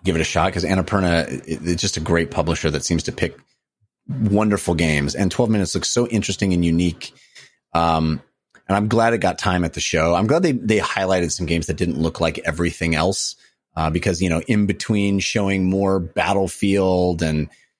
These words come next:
you know, Back for Blood and, and some of these games that just sort of run into one another back to back, it's nice to see something different like twelve minutes. Uh, another couple that I'll throw on the pile, that game Somerville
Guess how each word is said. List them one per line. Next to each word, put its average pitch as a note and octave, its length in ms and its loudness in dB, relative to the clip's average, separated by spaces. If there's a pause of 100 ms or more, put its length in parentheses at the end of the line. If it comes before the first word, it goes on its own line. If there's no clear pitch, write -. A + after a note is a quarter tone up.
you E2+ 80 -2
know, D#2+ 140 0
Back F2 340 -2
for A2 160 -2
Blood F#2+ 880 2
and, E2 220 0
and E2+ 240 -2
some - 140 -2
of G#2+ 60 2
these G2 200 0
games F#2+ 260 0
that E2+ 60 -4
just E2+ 140 -6
sort F2 140 0
of D#2 100 -2
run F2 420 2
into F#2 280 0
one F#2 160 0
another G2 380 2
back G2 300 -2
to G2+ 80 -6
back, G#2+ 360 0 (220)
it's - 160 -8
nice G#2+ 240 2
to F#2 120 -6 (100)
see - 260 -4
something F#2 320 -2
different F#2+ 400 -4
like D2 140 -8
twelve D#2+ 240 -2
minutes. D#2 400 -2 (480)
Uh, G2+ 200 2
another D3 260 4
couple C3+ 300 0
that A2 160 2
I'll A2 220 2
throw A2+ 260 2
on G#2 100 2
the F#2 80 0
pile, G2 340 0 (280)
that G#2 80 0
game A#2+ 180 2
Somerville F#3 880 0